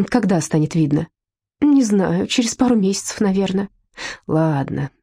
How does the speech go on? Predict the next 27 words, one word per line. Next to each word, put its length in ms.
хорошо 320
еще, 200
что 200
летные 320
костюмы 460
сидят 320
так, 180
что 220
долго 380
никто 360
ничего 340
не 120
заметит. 520
Так 160
что 140
пока 300
летай, 420
но 320
как 180
только 220
станет 400
приметно, 760
тогда 300
поймешь, 420
что 180
больше 320
нельзя. 400